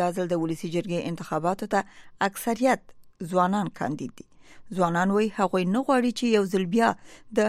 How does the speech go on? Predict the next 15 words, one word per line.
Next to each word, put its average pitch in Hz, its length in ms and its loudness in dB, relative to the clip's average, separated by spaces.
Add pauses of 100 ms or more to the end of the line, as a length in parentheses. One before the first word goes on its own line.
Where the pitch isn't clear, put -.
هغوی 247 420 2
د 202 180 6
وین-، 165 260 2 (260)
په 185 80 8 (120)
وینا 170 280 4 (120)
زورواکان 170 540 2 (100)
او 175 60 4 (100)
جنګ 160 220 -4
سالاران 160 480 2 (380)
پارلمان 170 440 0
ته 220 140 -6
لار 208 240 0
پیدا - 260 -6
کړي. - 120 -16 (400)
نور 269 100 4